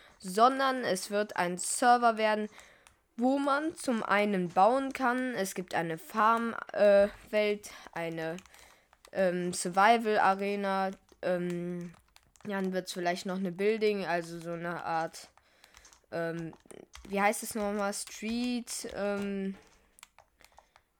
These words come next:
nee, wie heißt es? City, ja, City World heißt es. Das wird's vielleicht noch geben. Dann wird es vielleicht auch noch bald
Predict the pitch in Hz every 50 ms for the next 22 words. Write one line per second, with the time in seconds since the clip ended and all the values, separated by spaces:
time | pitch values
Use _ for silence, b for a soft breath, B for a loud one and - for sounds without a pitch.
0 | _ - - 175 185 180 180 175 170 190 190 190 190 190 - 175 175 - - -
1 | - - - 247 233 247 254 254 254 - - - - - - 208 208 196 196 196
2 | - - 247 233 - 247 247 247 247 254 262 269 277 285 - - 233 220 240 -
3 | - 254 240 262 - - B B B B B B B B B B - - 240 240
4 | - 262 247 254 - - - 240 240 233 247 - - 240 233 233 - - 226 233
5 | 233 233 233 233 233 226 202 202 202 208 208 208 208 208 208 208 - - 190 196
6 | - - - - 208 190 190 185 185 190 190 - - - - 196 196 196 196 -
7 | 214 190 175 185 - - _ - _ _ - 185 185 196 202 202 - -